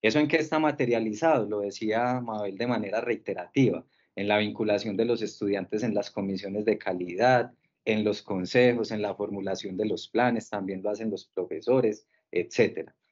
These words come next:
Entonces, de alguna manera, abrirse al trabajo con los laicos, porque es algo que nosotros ahorita estamos viviendo en la institución, es de fundamental importancia. Lo otro es que esto también posibilita, que es otro de los grandes desafíos, la incorporación de agentes externos al gobierno.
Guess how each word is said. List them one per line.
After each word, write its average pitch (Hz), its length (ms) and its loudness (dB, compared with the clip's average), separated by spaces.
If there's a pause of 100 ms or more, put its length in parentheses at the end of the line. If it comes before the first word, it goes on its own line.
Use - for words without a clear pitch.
(140)
Entonces, 135 440 2
de 135 80 2
alguna 131 280 4
manera, 135 580 0
abrirse 123 420 0
al 139 100 -2
trabajo 127 420 0
con 131 180 0
los 110 140 2
laicos, 107 400 -2
porque - 280 -4
es 117 100 0
algo 127 500 2 (460)
que 113 100 2
nosotros 110 460 0
ahorita 110 320 2
estamos 123 400 0
viviendo 107 320 0
en 131 80 2
la 127 80 2
institución, 139 760 -2 (320)
es 117 200 4
de 123 120 4
fundamental 104 680 -2
importancia. 92 880 -4 (420)
Lo 120 160 6
otro 156 460 4
es 139 180 -2
que 165 300 4
esto 156 280 0
también 127 380 0
posibilita, 147 680 2
que 127 100 -4
es 113 120 -2
otro 143 240 0
de 139 60 2
los 117 180 -2
grandes 113 360 -4
desafíos, 135 600 2
la 120 100 0
incorporación 110 720 -2
de 117 80 2
agentes 127 420 0
externos 104 560 -4
al 107 140 -2
gobierno. 92 520 0